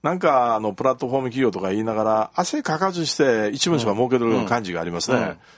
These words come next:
Speaker 1: 本当になんか、この辺がね、すごい、
Speaker 2: うん。
Speaker 1: こう、
Speaker 2: あの、む-、む-、昔、あの、お、マルクス主義の話の時ですね、
Speaker 1: はい。
Speaker 2: ある年取った人が、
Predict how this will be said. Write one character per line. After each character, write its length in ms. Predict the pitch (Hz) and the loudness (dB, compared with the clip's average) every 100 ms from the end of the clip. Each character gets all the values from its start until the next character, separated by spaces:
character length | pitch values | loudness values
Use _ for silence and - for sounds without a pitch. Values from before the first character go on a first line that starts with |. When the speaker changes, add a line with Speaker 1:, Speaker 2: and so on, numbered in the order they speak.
| - - | -8 -2
Speaker 1:
本 120 | 220 | 0
当 80 | 254 | 0
に 180 | 254 240 | -2 -2
な 100 | 170 | -2
ん 80 | |
か、 280 | 165 107 98 - | 0 -2 -2 -4
こ 120 | 123 | -6
の 80 | 139 | -4
辺 180 | 156 | -2
が 100 | 160 | -2
ね、 360 | 170 233 92 73 - _ _ _ _ - | -2 -4 -6 -8 -20 _ _ _ _ -14
す 280 | 147 - | -6 -2
ご 140 | 170 156 | 0 0
い、 380 | 107 90 80 - | -2 -6 -10 -4
Speaker 2:
う 80 | 151 | 0
ん。 400 | 151 135 113 104 | 2 2 0 2
Speaker 1:
こ 60 | 120 | 2
う、 20 | |
Speaker 2:
あ 120 | 151 | 2
の、 460 | 151 143 135 127 113 - - - | 2 2 2 0 -2 -12 -16 -4
む-、 220 | 131 147 - | -2 -2 -4
む-、 240 | 123 139 135 - | -2 -2 -4 -8
昔、 400 | 131 135 147 160 | -4 -2 0 2
あ 80 | 147 | 2
の、 120 | 143 | 2
お、 1080 | 139 135 127 120 113 104 - - 110 110 117 _ _ _ | 2 2 2 0 -4 -8 -14 -6 -4 -4 -6 _ _ _
マ 120 | - 131 | -2 -2
ル 80 | |
ク 100 | 135 | -2
ス 40 | - | -4
主 200 | - 156 | -2 0
義 560 | 139 120 101 95 98 | 0 0 0 -2 -2
の 340 | 98 98 92 - - - | -2 -4 -4 -8 -12 -18
話 400 | - 107 110 - | -6 -4 -4 -4
の 140 | 110 92 | -6 -6
時 240 | 98 - | -10 -12
で 100 | 85 | -14
す 140 | - 117 | -8 -4
ね、 180 | 117 92 | -2 -2
Speaker 1:
は 140 | 90 | -6
い。 120 | 80 - | -6 -4
Speaker 2:
あ 120 | 117 | -2
る 480 | 123 113 95 87 - _ _ _ _ | 0 -2 -6 -10 -16 _ _ _ _
年 220 | - 104 | -6 -4
取 120 | - 117 | -2 -4
っ 40 | |
た 120 | - | -4
人 240 | 95 - 101 | -6 -4 -2
が、 200 | 92 | -2